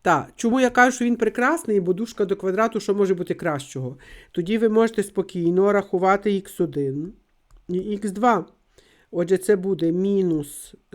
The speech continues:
три а мінус два, е, плюс дискримінант. Так, треба то поспрощувати.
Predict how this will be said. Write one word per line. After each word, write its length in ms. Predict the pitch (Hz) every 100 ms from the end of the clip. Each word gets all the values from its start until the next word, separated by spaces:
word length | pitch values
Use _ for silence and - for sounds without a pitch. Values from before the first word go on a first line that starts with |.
| 160 -
три 340 | - 175 170 -
а 220 | 170 165
мінус 440 | 160 156 151 143
два, 680 | 139 139 135 131 127 143 220 - _ _ _ _ _ _ _ _
е, 600 | 156 156 156 156 156 147 143
плюс 400 | 180 190 180 170
дискримінант. 1080 | 180 170 - 190 185 190 196 202 240 254 _ _ _ _ _ _ _ _ - _ _ _ _ _ _ _ _ _ _ _ _ _ _ _ _ _ _ _ _ _ _ _ _ _ _ _ _ _ _ _ _ _ _ _ _ _
Так, 380 | 185 190 202 - -
треба 260 | 185 180
то 160 | 170 185
поспрощувати. 880 | 190 - 196 175 - 131 131 -